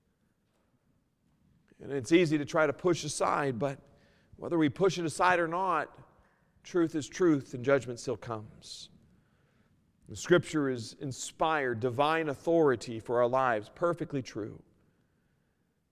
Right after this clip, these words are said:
One of the things also, in going back to Habakkuk chapter two, verse four,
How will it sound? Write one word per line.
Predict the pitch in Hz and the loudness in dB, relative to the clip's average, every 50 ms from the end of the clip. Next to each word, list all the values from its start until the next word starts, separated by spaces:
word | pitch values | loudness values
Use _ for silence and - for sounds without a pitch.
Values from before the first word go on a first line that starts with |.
| _ _ - | _ _ -6
One | 110 120 | -2 -2
of | 127 110 | 0 0
the | 104 | 0
things | 127 127 113 98 | 0 0 2 4
also, | 120 120 127 135 131 - 127 117 113 113 120 - - - - | 4 6 6 4 2 0 -2 -2 -2 -2 -4 -8 -14 -18 -14
in | - 120 107 123 - - | -12 -10 -10 -10 -8 -4
going | 127 127 120 113 | -2 -2 2 4
back | 120 120 120 - | 6 4 4 2
to | 123 113 | -2 -6
Habakkuk | 113 101 110 113 123 131 - - 110 95 | -4 0 0 0 0 0 -2 -6 -10 -10
chapter | - - 120 120 120 - - 101 | -8 -6 -6 -6 -6 -8 -12 -16
two, | - - 143 143 139 127 | -10 -6 -4 -4 -2 -2
verse | 110 117 107 - | -2 -4 -4 -6
four, | - - 131 135 143 131 117 107 104 113 113 | -6 -4 -2 0 0 2 2 2 0 -2 -4